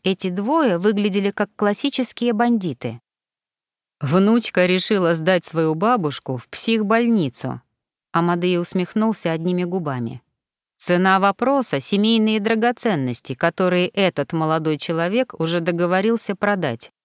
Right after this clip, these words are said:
Он даже обговорил с покупателем такой нюанс, как то, что цену тот ему при Настасье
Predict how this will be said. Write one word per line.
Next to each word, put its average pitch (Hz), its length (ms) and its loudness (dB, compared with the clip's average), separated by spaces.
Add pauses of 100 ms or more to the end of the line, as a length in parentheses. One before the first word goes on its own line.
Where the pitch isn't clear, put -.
(360)
Он 175 260 2
даже 175 280 2
обговорил 185 540 2
с - 80 -6
покупателем 165 720 -2
такой 160 360 0
нюанс, 180 480 0
как 165 200 0
то, 190 200 0
что 170 240 -2
цену 254 560 0
тот 180 240 0
ему 175 240 0
при 190 140 -2
Настасье 143 760 -2